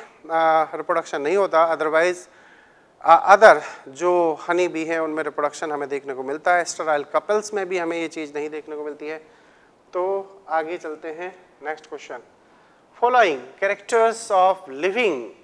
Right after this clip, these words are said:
include as a defining property of living without any exception, बिना अपवाद के defining property मेटाबॉलिज्म को इसको include की गई है,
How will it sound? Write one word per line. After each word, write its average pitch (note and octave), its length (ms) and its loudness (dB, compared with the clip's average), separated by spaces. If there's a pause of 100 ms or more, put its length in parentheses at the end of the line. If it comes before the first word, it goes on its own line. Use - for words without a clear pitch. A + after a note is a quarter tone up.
(140)
include G3+ 380 -2
as F3+ 260 -2
a F#3 180 -2 (120)
defining G#3+ 560 -4
property F3+ 340 -2
of E3 100 -2
living D3+ 360 -8 (800)
without A#3 680 4
any G3 500 -4
exception, - 640 -6
बिना G3 640 0 (180)
अपवाद E3+ 520 2
के F#3 320 -4
defining E3+ 480 -6
property E3 680 -8 (420)
मेटाबॉलिज्म F3+ 640 0
को G#3 140 -4
इसको F3+ 360 -8
include D#3 360 -8
की D3+ 140 -8
गई D3 200 -2
है, D3+ 280 -6